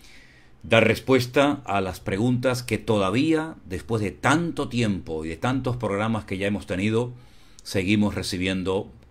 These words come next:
prácticamente a diario. Créame que me sigue sorprendiendo de que todavía muchos de ustedes sigan este espacio, este tiempo, este programa, y que todavía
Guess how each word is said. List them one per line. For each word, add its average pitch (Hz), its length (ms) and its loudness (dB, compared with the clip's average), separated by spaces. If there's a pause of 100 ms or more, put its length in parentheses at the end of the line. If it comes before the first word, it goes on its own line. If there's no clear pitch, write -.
prácticamente 98 840 -2
a 80 60 -4
diario. 78 420 -8 (960)
Créame 175 460 4
que 147 100 4
me 123 140 2
sigue 143 320 2
sorprendiendo 117 880 0
de 104 120 -2
que 101 120 -6
todavía 107 560 0
muchos 131 540 4
de 135 80 0
ustedes 101 440 -2
sigan 113 720 -4
este 104 260 -6
espacio, 120 500 0
este 98 220 -6
tiempo, 104 380 -2
este 92 180 -6
programa, 113 600 0 (640)
y 98 100 -4
que 101 140 -2
todavía 120 720 2